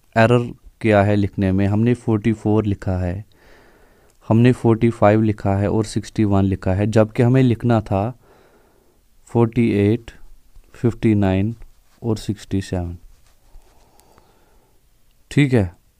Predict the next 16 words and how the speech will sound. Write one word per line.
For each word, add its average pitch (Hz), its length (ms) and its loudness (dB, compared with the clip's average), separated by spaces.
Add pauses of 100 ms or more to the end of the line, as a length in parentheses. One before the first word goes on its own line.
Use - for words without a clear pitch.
(1040)
एक्चुअल 135 380 2
मार्क्स 123 360 0
ये 107 120 0
है 101 100 0
ना, 113 260 -4 (2000)
और 123 160 4
ये 135 140 4
हमने 127 260 4
लिखा 101 340 -2
है, 110 240 -8 (1500)
तो 139 120 4
हमने 123 400 4
कितना 135 500 -2
कम 117 260 0
लिखा 101 300 -4
है? 87 180 -8